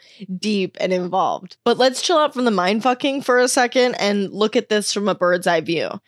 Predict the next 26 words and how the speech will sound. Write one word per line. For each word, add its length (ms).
'cause 300
really 320
there's 260
a 40
lot 220
of 100
opportunity 720
that 400
comes 640
from 440
looking 340
at 120
life 280
this 240
way. 160
It 160
doesn't 240
have 220
to 100
be 180
so, 260
like, 400
terrifying 760
and 280
mind 260
fucking. 460